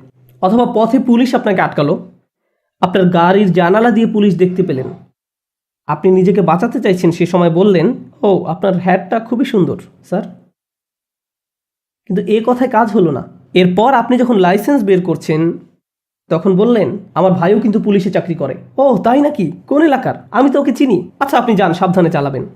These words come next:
ফ্র্যাঙ্কের নামে সেই আইডি কার্ডটি মধ্যস্থতা করেছে। যখন আপনি এমন কাউকে চিনেন যে ঝামেলায় পড়লে আপনাকে সাহায্য করতে পারবে, সেই হলো মধ্যস্থতাকারী।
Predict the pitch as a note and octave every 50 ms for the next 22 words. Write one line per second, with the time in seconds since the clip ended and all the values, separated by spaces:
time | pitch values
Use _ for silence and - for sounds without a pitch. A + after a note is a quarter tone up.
0 | - - _ _ - - F#3+ F#3+ G3 A3 - C4+ C4+ B3+ A#3+ A3+ A#3+ B3+ B3+ B3+
1 | B3+ B3+ A#3 F3 E3+ F3 F#3+ F#3 C4 - - C4 A#3+ - - - G3 F#3+ F3 F#3
2 | G3+ F#3+ - B3 A3+ - - G3 G3+ F#3 F3 E3 D3+ C#3+ - D3 - - - _
3 | _ _ _ _ _ _ _ _ - G3 G3+ C4+ B3+ G3 F#3+ F#3 - C#4+ C#4 -
4 | F#3+ G3 A3 C4 D4 D4+ - C#4+ C#4+ C#4+ C#4+ C4+ - - A#3+ G#3+ G3 F#3 F#3 F#3
5 | F#3 F3 F#3+ F#3 E3+ D3+ F3 E3+ G3 A3 B3 B3+ B3 B3+ B3 B3 A#3+ A3+ A#3 A3+
6 | G#3 A3 G3+ - A#3 A#3 A#3+ A#3+ G3+ A#3+ G3 F#3 F#3+ - - E3+ E3+ C#3+ C3 C3
7 | B2+ G2 - - _ _ _ - - - A#3 B3+ C#4+ C#4+ A#3+ C4+ C4 A#3+ G#3+ G3+
8 | F#3 F#3 G3+ G3 F3+ - F#3+ F3 D#3+ C#3+ C#3 B2+ A2+